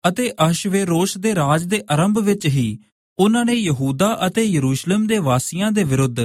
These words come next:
ਦੋਸ਼ ਪੱਤਰ ਲਿਖ ਕੇ ਉਸ ਨੂੰ ਭੇਜੇ। ਅਰਤਹਸ਼ਸ਼ਤਾ ਦੇ ਦਿਨਾਂ ਵਿੱਚ ਬਿਸ਼ਲਾਮ, ਮਿਥਰਦਾਤ, ਟਾਬਲ ਅਤੇ ਉਸ ਦੇ ਬਾਕੀ ਸਾਥੀਆਂ ਨੇ ਫਾਰਸ ਦੇ ਰਾਜਾ ਅਰਤਹਸ਼ਸ਼ਤਾ ਨੂੰ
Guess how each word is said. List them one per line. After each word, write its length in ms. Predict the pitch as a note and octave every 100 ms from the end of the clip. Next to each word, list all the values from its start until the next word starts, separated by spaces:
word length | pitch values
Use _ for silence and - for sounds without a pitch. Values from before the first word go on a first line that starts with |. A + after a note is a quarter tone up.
| A2+ _ _ C3
ਦੋਸ਼ 360 | C3+ G#3 -
ਪੱਤਰ 340 | - F3+ G#3+ G3
ਲਿਖ 280 | C3+ C3+ -
ਕੇ 140 | G#3
ਉਸ 260 | - E3 G3
ਨੂੰ 200 | G#3+ A3
ਭੇਜੇ। 400 | D3+ A#2+ A#2+ - _ _ _ _ _
ਅਰਤਹਸ਼ਸ਼ਤਾ 840 | E3+ G#3+ A3 F3+ E3+ D#3+ - - G#3
ਦੇ 140 | A3+
ਦਿਨਾਂ 320 | F3+ D#3+ G3+
ਵਿੱਚ 380 | D#3+ B2 - A2+ A#2 _ _ -
ਬਿਸ਼ਲਾਮ, 720 | B2 C#3+ D3 C3 B2+ A#2+ A2+ - _ _ _ C3+
ਮਿਥਰਦਾਤ, 720 | C#3 F3 G#3 E3 B2+ A2+ G#2+ - _ _ _ _ -
ਟਾਬਲ 480 | C3 B2 B2 A#2+ A#2 _ _ _
ਅਤੇ 220 | E3 F#3 A3+
ਉਸ 260 | F3 D3
ਦੇ 180 | D#3+ G#3
ਬਾਕੀ 420 | C#3 C3 - A3
ਸਾਥੀਆਂ 540 | G#3+ D#3 C#3+ E3 G3 G#3
ਨੇ 120 | A3+
ਫਾਰਸ 460 | A3 C3+ C#3 F3+
ਦੇ 160 | F#3+ G3
ਰਾਜਾ 460 | C3 A#2+ A#2+ A2 A2 _ _ _ _ _
ਅਰਤਹਸ਼ਸ਼ਤਾ 960 | A#3 A3 A3 D3+ D#3 - D3 - F3 E3+
ਨੂੰ 320 | C#3 A2+